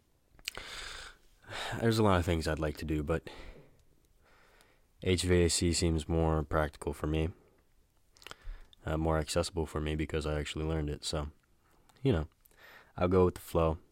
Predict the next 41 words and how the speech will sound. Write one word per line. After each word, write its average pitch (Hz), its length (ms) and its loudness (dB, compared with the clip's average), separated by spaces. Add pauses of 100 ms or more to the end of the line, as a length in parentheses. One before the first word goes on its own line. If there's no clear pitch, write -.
(460)
Whatever, 85 720 4
whatever 82 300 2
works, 80 380 0
works, 80 320 -2
you 82 80 -4
know. 80 180 -2 (1700)
Though 90 140 6
I 87 60 8
might 90 240 4
not 87 200 0
be 85 120 -2
learning 82 300 2
what - 100 2
I - 60 2
wanna 82 300 0
learn, 143 260 -4
I'm, 73 340 -6
I'm 76 180 -6
learning 78 280 -2
something 76 400 -6
at 73 80 -8
the - 80 -12
very 76 180 -2
least. 73 480 -8 (1400)
I'm 95 160 6
learning 120 200 10
how 117 80 10
to 107 80 8
deal 95 160 8
with 85 160 2
people. 78 400 0
How 98 60 2
about 92 180 -2
that? 71 240 -4
I'm 90 120 2
learning 101 200 4
how 90 100 4
to 85 80 0
deal 80 180 2
with 76 140 0
people. 73 340 -6